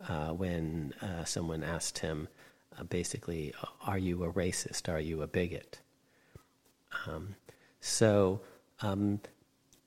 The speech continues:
there are, uh, uh, so th-, we are in a new era, um, in which even when the, the president's party controls the Senate, um, the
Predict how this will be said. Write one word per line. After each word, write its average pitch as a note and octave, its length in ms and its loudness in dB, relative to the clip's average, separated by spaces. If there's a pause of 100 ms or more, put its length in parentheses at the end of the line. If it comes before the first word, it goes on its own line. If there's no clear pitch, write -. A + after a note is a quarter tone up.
there C3 300 10
are, B2+ 80 10 (760)
uh, G2+ 320 0 (500)
uh, G2+ 220 -2 (120)
so G#2+ 340 6
th-, A#2 260 -4 (360)
we B2+ 300 8
are C#3 220 12
in C#3 140 12
a C#3 80 12
new C3+ 240 12
era, A#2 560 8 (180)
um, G2+ 400 2
in G#2 220 2
which G#2 300 4
even B2+ 340 10
when A#2 160 10
the, G#2 100 8 (220)
the G2 100 2
president's C3 1040 8 (460)
party A#2+ 420 8
controls G#2 560 4
the G#2+ 120 0
Senate, B2+ 640 6 (500)
um, F2 380 -2 (840)
the F2+ 360 2